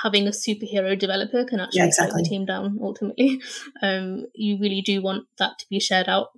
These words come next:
Speaker 1: with as many people as you can. And I think that's really important. Um, and like I said,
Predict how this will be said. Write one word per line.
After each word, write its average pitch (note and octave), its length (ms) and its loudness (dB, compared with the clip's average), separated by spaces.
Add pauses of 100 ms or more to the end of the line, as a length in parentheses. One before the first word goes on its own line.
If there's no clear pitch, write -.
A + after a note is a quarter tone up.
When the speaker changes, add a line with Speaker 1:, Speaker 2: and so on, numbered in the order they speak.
(160)
Speaker 1:
with G3 180 0 (120)
as F#3+ 140 -2
many F#3+ 240 0
people F#3+ 280 -4
as G3 100 -2
you G#3 80 -6
can. G#3+ 260 0 (580)
And F#3 300 2
I G3 60 4
think G3 200 -2
that's - 240 -2
really F#3+ 180 2
important. F#3+ 500 -4 (380)
Um, F#3+ 480 -4 (280)
and G3+ 120 2
like G3 200 4
I A3 80 4
said, A#3 260 4